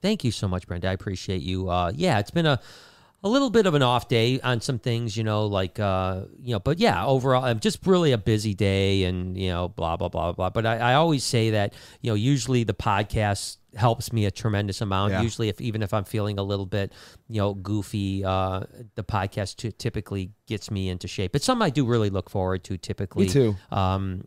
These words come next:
Speaker 1: so I, I'm sure that as the podcast goes by, I'll be feeling better and better and more myself.
Speaker 2: Adventures with Tegan says, "Hey guys, Brian, could you go
Speaker 1: Tegan.
Speaker 2: into su-, the Sunset Project and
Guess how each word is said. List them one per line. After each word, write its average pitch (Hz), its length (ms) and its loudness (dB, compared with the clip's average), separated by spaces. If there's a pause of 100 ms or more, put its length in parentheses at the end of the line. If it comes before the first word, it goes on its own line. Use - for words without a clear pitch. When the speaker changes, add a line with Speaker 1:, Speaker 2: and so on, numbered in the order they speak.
Speaker 1:
so - 240 0
I, 95 180 0
I'm 104 120 -2
sure 120 220 -2
that 107 120 0
as 101 380 -2
the 110 100 -6
podcast 95 460 -4
goes 95 180 -4
by, 120 340 2
I'll 101 140 0
be 101 160 -8
feeling 95 320 -4
better 92 280 -2
and 92 100 -6
better 92 220 -2
and 90 80 -6
more 82 120 -6
myself. 82 460 -10 (180)
Speaker 2:
Adventures 131 540 4
with 117 120 4
Tegan 107 440 2
says, 104 260 0
"Hey 139 140 6
guys, 101 340 2
Brian, 131 320 4
could 127 160 0
you 175 80 0
go 220 120 4
Speaker 1:
Tegan. 226 80 4
Speaker 2:
into 180 220 2
su-, 139 200 2
the 113 180 4
Sunset 131 540 2
Project 107 580 4
and 104 300 0